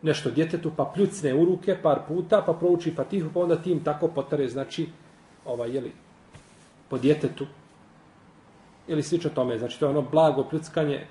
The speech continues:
znači, gdje iziđe samo malo, znači, ovaj, jeli, pljuvačke iz usta.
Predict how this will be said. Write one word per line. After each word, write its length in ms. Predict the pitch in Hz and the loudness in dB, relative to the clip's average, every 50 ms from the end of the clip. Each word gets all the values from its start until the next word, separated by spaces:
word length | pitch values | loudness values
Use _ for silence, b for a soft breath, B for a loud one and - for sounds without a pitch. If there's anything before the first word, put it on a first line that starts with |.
| - _ | -18 _
znači, 240 | - 131 123 - - | -12 -12 -10 -8 -8
gdje 140 | 131 123 127 | -4 -2 -2
iziđe 260 | 131 131 143 135 139 | -2 -2 -2 -2 -2
samo 260 | 131 - 165 151 131 | -2 -2 -2 -2 -2
malo, 340 | 123 135 135 131 123 120 - - | -2 0 0 0 -2 -4 -4 -8
znači, 360 | - 123 - - - 131 123 - - | -10 -10 -10 -8 -10 -10 -10 -8 -10
ovaj, 220 | 117 113 117 131 - - - _ _ _ _ - | -8 -8 -8 -8 -10 -16 -20 _ _ _ _ -6
jeli, 180 | - 127 120 120 | -4 -4 -4 -4
pljuvačke 480 | - 143 139 131 120 123 - - 123 | -2 -2 0 0 0 -2 -2 -4 -4
iz 100 | 117 113 | -4 -4
usta. 540 | 117 120 120 - - - 156 151 - - - | -4 -6 -6 -6 -6 -4 -4 -4 -4 -8 -16